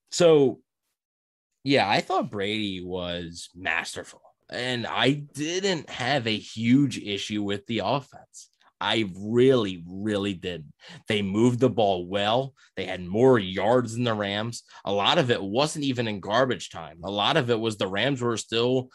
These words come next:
it was still a game. The Rams were still trying to, to get after it. So I, I thought, I thought they were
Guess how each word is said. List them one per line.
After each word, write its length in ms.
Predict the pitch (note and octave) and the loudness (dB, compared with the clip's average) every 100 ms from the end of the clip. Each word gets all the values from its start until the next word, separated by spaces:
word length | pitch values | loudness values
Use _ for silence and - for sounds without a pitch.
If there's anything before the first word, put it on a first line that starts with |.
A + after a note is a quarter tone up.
| _ | _
it 60 | - | -6
was 140 | G#2+ | -4
still 180 | - C3 | 2 2
a 40 | A2 | 2
game. 340 | G#2+ A#2 C#3 | 0 0 0
The 100 | G#2 | 0
Rams 240 | G#2 B2 | 0 -2
were 120 | A#2 G#2+ | -2 -4
still 200 | B2 B2 | -4 -4
trying 440 | - G#2 B2 A2+ | -2 0 0 0
to, 160 | A2 F#2+ | -4 -6
to 280 | - F#2+ F2+ _ _ - F#2+ | -10 -10 -12 _ _ -20 -4
get 140 | G#2+ | -2
after 420 | G#2 A#2 D#3 E2+ C#2 | -2 -2 -6 -10 -10
it. 100 | - _ _ _ _ _ | -14 _ _ _ _ _
So 460 | - A#2+ A#2 A2+ - | -2 0 2 0 -2
I, 260 | F2+ G#2+ A2 | -4 -4 -6
I 200 | - A2 | -2 -2
thought, 460 | A#2+ C3+ B2+ B2 G#2+ _ _ _ _ _ | 0 4 6 4 2 _ _ _ _ _
I 100 | G#2 | -12
thought 180 | G#2+ F3 | -8 -4
they 100 | D#3+ | -2
were 320 | D3 C3+ A#2 | 2 2 0